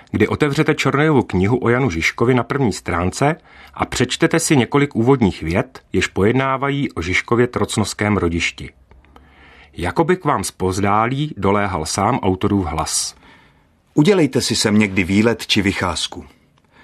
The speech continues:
Speaker 2: Je to půvabné místo, vzdálené jen šestnáct kilometrů jihovýchodně od Českých Budějovic, pouhých několik desítek minut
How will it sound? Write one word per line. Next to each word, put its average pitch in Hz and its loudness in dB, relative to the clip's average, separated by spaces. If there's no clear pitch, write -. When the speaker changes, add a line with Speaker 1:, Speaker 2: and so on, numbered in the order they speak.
Speaker 2:
Je 123 2
to 123 0
půvabné 135 2
místo, 117 4
vzdálené 107 0
jen 101 -2
šestnáct 117 0
kilometrů 123 4
jihovýchodně 117 2
od - -8
Českých 95 -4
Budějovic, 98 0
pouhých 165 4
několik 135 2
desítek 107 0
minut 123 2